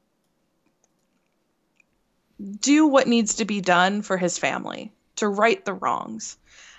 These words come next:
And so on his gun,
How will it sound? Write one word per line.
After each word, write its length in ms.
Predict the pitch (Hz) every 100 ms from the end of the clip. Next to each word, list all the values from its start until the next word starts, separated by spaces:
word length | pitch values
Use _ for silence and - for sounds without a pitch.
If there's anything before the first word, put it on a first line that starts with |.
| _
And 180 | 214 220
so 600 | 220 233 233 226 226 220 _ _ _ _ _ _ _ _ _ -
on 140 | 285
his 220 | 294 220
gun, 420 | 190 190 165 233